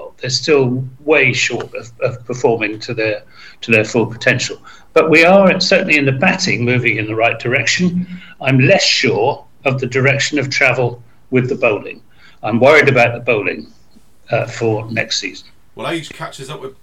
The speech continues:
Speaker 2: with seam bowlers, uh, a hell of a lot faster than it does with batters. Um, and I was just looking at the, uh, yeah, the bowling stats here. I mean, so Craig Overton nine games, Josh Davey eight games,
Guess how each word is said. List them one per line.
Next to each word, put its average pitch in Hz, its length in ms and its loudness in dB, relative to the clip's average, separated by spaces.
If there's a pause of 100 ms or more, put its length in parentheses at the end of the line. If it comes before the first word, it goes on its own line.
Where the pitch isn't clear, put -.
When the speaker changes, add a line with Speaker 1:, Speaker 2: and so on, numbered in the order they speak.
Speaker 2:
with 139 280 -12
seam 156 400 -10
bowlers, 127 580 -8
uh, 123 360 -12
a - 40 -20
hell 175 220 -12
of 143 60 -12
a 139 40 -12
lot 139 160 -12
faster 139 360 -12
than 120 100 -16
it 113 120 -18
does 123 220 -8
with 98 140 -16
batters. - 640 -12
Um, 110 480 -12 (1200)
and 104 100 -20
I 123 40 -14
was 127 140 -14
just 117 240 -18
looking 110 240 -14
at 110 160 -14
the, 101 240 -14
uh, 101 220 -12 (120)
yeah, 104 200 -20
the 95 100 -20
bowling 110 400 -12
stats - 560 -20
here. 95 140 -18
I 92 40 -20
mean, 101 220 -18 (1800)
so - 180 -20
Craig 165 300 -8
Overton 135 400 -10
nine 117 280 -10
games, 110 260 -8
Josh - 220 -14
Davey 113 340 -14
eight 113 280 -14
games, 104 640 -18